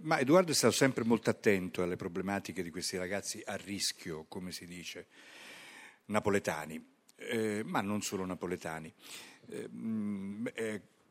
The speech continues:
ha cominciato con, eh, con, eh, ha scritto anche una commedia su questa, prima un poemetto che si chiama De Pretore Vincenzo, che poi è diventata commedia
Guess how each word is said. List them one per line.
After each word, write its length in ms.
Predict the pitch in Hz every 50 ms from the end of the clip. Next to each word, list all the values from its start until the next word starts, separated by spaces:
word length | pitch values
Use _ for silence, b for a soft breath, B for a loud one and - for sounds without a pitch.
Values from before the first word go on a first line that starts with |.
| _ - -
ha 140 | - 113
cominciato 640 | - - 127 113 120 117 - - 156 170 180 - 143
con, 260 | 104 - 104 95 95
eh, 380 | 95 95 92 92 92 90 92 90
con, 760 | - - 101 95 95 95 92 90 92 92 92 95 104 101 92 95
eh, 160 | 98 95 95
ha 80 | 98 107
scritto 340 | 107 - - 127 - - 120
anche 200 | 131 143 123 120
una 100 | 101 95
commedia 420 | 82 95 101 120 127 120 95 95
su 140 | 87 - 92
questa, 300 | - - 95 - - 107
prima 240 | - 185 214 190 151
un 100 | 127 -
poemetto 640 | - 113 107 101 98 87 80 - - _ - 98
che 120 | 87 82 90
si 140 | - - 85
chiama 240 | - 101 101 98
De 120 | 95 90 95
Pretore 340 | - 87 90 - 107 101 139
Vincenzo, 560 | 170 175 147 123 - 101 92 92 - - 117
che 80 | 107
poi 160 | 110 - 131 113
è 20 |
diventata 520 | 95 104 98 101 92 - 101 92 - 110
commedia 520 | 98 - 127 101 92 87 82 82 82 98